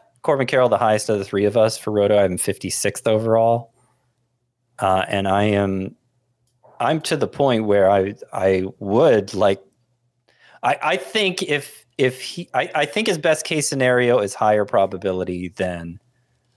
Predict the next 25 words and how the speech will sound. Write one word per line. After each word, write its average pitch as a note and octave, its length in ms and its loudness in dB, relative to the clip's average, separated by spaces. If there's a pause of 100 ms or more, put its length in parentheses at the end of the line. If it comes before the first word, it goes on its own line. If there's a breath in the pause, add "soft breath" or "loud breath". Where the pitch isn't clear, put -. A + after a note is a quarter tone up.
(120)
uh, F2+ 260 -2
the G#2 200 -4
average F#2+ 420 0
rookie. - 460 -12
And F#2+ 120 -4
I F2+ 60 -2
think G#2 240 -2
his G2+ 140 0
best G2 260 0
case G2 240 0
scenario F2+ 460 0
has F#2 320 0
him F2 280 -6
putting F2+ 280 -2
up F2 140 0
at G2 100 2
least G#2 360 2
second E2+ 360 -2
round D#2+ 280 -2
numbers. D#2 600 -4 (800 soft breath)
And, F#2 460 0
um, F#2 340 0
so G#2+ 200 0
I E3+ 160 2
want B2 480 0